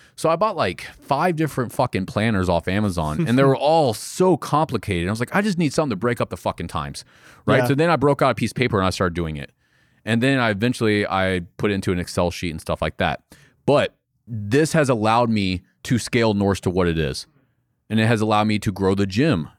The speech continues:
Speaker 1: to what it is. Like, I've started multiple businesses,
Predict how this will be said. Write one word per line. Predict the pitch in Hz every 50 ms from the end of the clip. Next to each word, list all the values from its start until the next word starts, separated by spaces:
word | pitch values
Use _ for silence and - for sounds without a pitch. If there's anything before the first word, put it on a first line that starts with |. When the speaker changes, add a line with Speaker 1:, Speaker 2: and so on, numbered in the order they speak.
| _ _
Speaker 1:
to | - 110
what | 98 92 98 95 90
it | 87 82
is. | 80 78 78 -
Like, | 110 110 -
I've | 135 143 -
started | - 185 175 160 131
multiple | 127 131 135 - - 123 110
businesses, | 92 113 117 110 113 101 - - 92 87 87 -